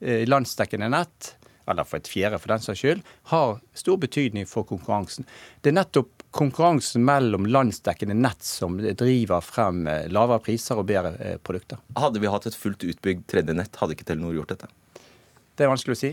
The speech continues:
Speaker 1: Eh, vi, eh, får håpe at nå det er mulig å få til i løpet av de nærmeste årene. Nå Ice holder på å bygge ut, og er nå bygget ut om lag åtti prosent etter det jeg vet, og det er bra.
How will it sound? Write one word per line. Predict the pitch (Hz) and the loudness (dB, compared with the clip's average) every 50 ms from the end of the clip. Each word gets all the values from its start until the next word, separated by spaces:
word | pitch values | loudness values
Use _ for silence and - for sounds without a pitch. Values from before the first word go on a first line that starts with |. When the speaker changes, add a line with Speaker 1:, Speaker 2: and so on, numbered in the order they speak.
| - _ - | -6 _ -2
Speaker 1:
Eh, | 139 139 135 135 131 131 131 127 123 | 0 2 2 2 2 2 2 2 0
vi, | 120 123 120 131 139 131 131 127 123 123 127 123 | 0 -2 0 2 2 4 4 4 4 4 4 4
eh, | 120 120 117 117 | 4 4 2 2
får | - - 127 131 | 2 2 0 2
håpe | - - 123 | 2 2 2
at | 110 - - | 2 0 0
nå | 127 123 120 110 107 | 0 2 2 2 2
det | 104 107 | 2 2
er | 104 104 | 4 4
mulig | 107 110 113 117 107 | 2 4 4 4 2
å | - | 2
få | - 104 | 0 -4
til | - - 143 139 131 113 | -2 -2 -2 0 0 0
i | 104 | 0
løpet | 104 107 - - | -2 -2 -2 -4
av | 98 | -4
de | 101 107 | -2 -2
nærmeste | 110 110 110 - - 131 | -2 -2 -2 -4 -4 -4
årene. | 131 147 151 143 | -4 -2 -2 -2
Nå | 127 117 - - 139 | -2 0 2 4 2
Ice | 113 95 - - - - - - - - - | 2 2 -2 -6 -8 -8 -8 -10 -10 -4 -2
holder | 113 107 - | -2 -2 -2
på | - - 131 120 107 101 98 | -2 -2 0 0 2 0 0
å | 92 | -2
bygge | 90 95 95 123 151 202 | -2 0 0 0 0 0
ut, | - _ - - | -2 _ -4 -2
og | 131 | 0
er | 123 120 117 117 113 110 | 2 2 2 2 2 0
nå | 110 110 110 107 104 101 98 92 | 0 0 -2 -2 -2 -2 -2 -2
bygget | 98 98 95 - - 104 98 | -4 -6 -6 -6 -6 -8 -8
ut | 92 - _ - - - - | -8 -10 _ -16 -14 -12 -8
om | 113 98 95 | -8 -4 -2
lag | 95 92 90 - - | -2 -2 -2 -4 -6
åtti | 123 - - _ - 151 | -8 -8 -6 _ -6 -4
prosent | - 107 98 - 139 147 151 - _ - | -4 -2 -2 -2 -4 -4 -6 -8 _ -2
etter | 143 127 - - 135 135 | -2 -2 -2 -2 -2 0
det | 131 127 | 0 0
jeg | 127 135 | 0 -2
vet, | 135 - - - - 139 123 131 - | -2 -6 -10 -18 -20 -16 -10 -6 -4
og | 139 | -2
det | 131 117 | -2 -2
er | 82 | -4
bra. | - | -8